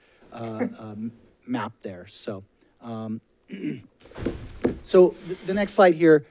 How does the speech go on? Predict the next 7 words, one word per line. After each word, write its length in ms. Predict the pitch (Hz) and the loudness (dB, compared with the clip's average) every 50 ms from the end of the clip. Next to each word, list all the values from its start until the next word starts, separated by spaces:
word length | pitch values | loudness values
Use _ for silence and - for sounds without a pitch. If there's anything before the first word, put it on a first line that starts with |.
| _ _ | _ _
just 200 | - 165 156 - | 2 2 2 4
talks 260 | - 170 160 - - | 4 2 2 4 2
about 280 | 165 127 147 139 135 - - - 143 139 131 | 0 2 4 2 2 2 -4 -12 -14 -12 0
what 220 | 131 147 147 - - - - _ - | 2 2 2 2 -4 -14 -20 _ -4
Measure 300 | 139 147 135 123 135 135 | -2 -2 0 0 -2 -2
M 180 | 139 135 131 | -2 -2 0
was. 440 | 123 120 120 123 123 120 123 - | 4 6 6 6 6 4 0 -6